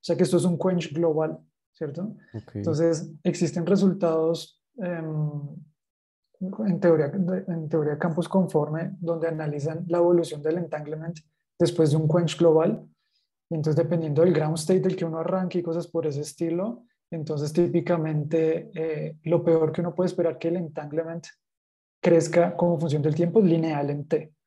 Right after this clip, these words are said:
Speaker 1: Entonces, si tú, si el bond dimension que aguanta el, si, perdón, si, si el, si el, si el entanglement que aguanta el, el M P S con un bond dimension dado supera esa cota, eh, digamos, supera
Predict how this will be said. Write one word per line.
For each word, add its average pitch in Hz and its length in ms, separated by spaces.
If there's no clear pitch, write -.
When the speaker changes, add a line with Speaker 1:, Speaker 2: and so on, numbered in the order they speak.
Speaker 1:
Entonces, 156 840
si - 220
tú, 180 300
si - 180
el 160 80
bond 175 240
dimension 202 500
que 196 80
aguanta 165 380
el, 180 420
si, - 200
perdón, 151 440
si, 156 400
si 160 160
el, 151 320
si - 160
el, 156 280
si - 140
el 151 60
entanglement 185 520
que 196 80
aguanta 156 400
el, 151 180
el 156 160
M 156 240
P 180 140
S 151 100
con 156 140
un 151 100
bond 170 200
dimension 180 420
dado 160 320
supera 170 840
esa 175 280
cota, 175 500
eh, 160 80
digamos, 151 340
supera 160 560